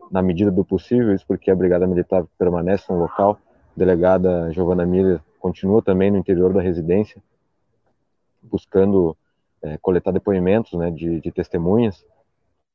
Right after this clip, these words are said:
que estavam, que estavam aqui na residência. Agora,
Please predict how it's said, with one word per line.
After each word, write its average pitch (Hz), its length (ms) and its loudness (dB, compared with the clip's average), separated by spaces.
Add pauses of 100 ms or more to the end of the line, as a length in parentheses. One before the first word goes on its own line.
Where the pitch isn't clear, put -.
(800)
que - 120 -8
estavam, 92 480 -2 (2000)
que 92 60 -8
estavam 92 420 -2
aqui - 160 -8
na 90 80 -2
residência. 92 500 -4 (2500)
Agora, 92 800 2